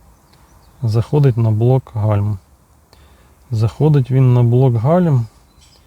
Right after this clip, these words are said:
через, є такий join connector. На японцях є така штука.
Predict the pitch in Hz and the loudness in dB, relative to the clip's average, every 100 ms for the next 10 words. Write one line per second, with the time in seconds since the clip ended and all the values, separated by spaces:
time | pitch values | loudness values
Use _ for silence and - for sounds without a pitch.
0 | _ _ _ _ - - 131 127 - 120 | _ _ _ _ -8 0 2 2 0 0
1 | 120 117 - 117 117 110 117 120 113 - | 0 -2 -2 0 0 0 2 2 0 -2
2 | 131 170 151 - 110 107 110 113 113 110 | -2 -2 -2 -2 -2 0 0 2 2 0
3 | - 135 120 - 98 107 110 110 110 - | 0 -2 -2 -4 -6 -2 -2 -2 -4 -6
4 | 113 107 101 - 156 117 107 | -2 -2 -4 -8 -4 -2 -2